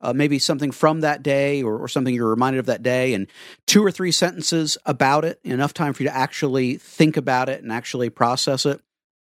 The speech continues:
Another thing that you can do that, uh, Hallie and I, uh, have done actually a lot, particularly in the early years of our marriage, is we play a game called I Bet You're Thankful. And, um,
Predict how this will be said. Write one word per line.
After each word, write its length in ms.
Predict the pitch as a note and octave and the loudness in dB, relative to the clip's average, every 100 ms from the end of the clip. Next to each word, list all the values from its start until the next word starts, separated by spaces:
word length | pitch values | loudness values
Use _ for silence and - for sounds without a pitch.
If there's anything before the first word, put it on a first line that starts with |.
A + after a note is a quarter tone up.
| _ _ _ _ - - | _ _ _ _ -12 0
Another 320 | C3+ C#3+ G#3 | 2 4 2
thing 140 | F#3+ E3+ | 0 -2
that 160 | - | -4
you 60 | C#3 | -4
can 320 | E3 E3 F3+ | 0 0 0
do 300 | C#3 C3+ C3+ _ - _ - | 0 0 -2 _ -20 _ 0
that, 360 | C3+ C3 - C#3 | 2 2 -2 -4
uh, 220 | A#2+ A2+ - G#2+ A#2 | -4 -6 -6 -4 -2
Hallie 260 | A2 D3+ G#3 | 0 2 2
and 80 | C3 | -2
I, 80 | A#2 - - | -4 -8 -4
uh, 120 | G#2 | -2
have 140 | G#2 A2 | -2 -2
done 160 | C3+ | 0
actually 320 | C3+ - C#3+ B2+ | 0 -2 -2 -2
a 80 | C3+ | -2
lot, 360 | C#3 D3+ - | 0 0 -2
particularly 360 | C#3+ D3+ C3 B2+ | -6 -2 -2 -2
in 100 | A#2 | -4
the 60 | |
early 220 | C#3 C3+ C3+ | 0 0 0
years 180 | B2+ | -2
of 60 | - | -2
our 100 | A2+ | -2
marriage, 300 | B2+ C3 A#2 | 0 -2 -2
is 160 | B2+ - - - - | -4 -6 -14 -6 2
we 120 | F3 | 2
play 240 | - F3 | 4 2
a 40 | D#3+ | 2
game 220 | D#3+ D3 | -2 -2
called 240 | C#3+ C3+ C#3+ - | 0 0 -2 -2
I 100 | D3 | 0
Bet 280 | C#3+ D3 C#3 | 2 0 0
You're 160 | C#3 | -4
Thankful. 540 | C3+ D3 D3+ - G#1+ - _ _ _ - | -2 -2 -4 -6 -8 -12 _ _ _ -2
And, 340 | C3 C3+ A#2+ C3 | 2 2 2 2
um, 460 | A#2+ G#2 F#2+ G2+ | 0 0 -4 -6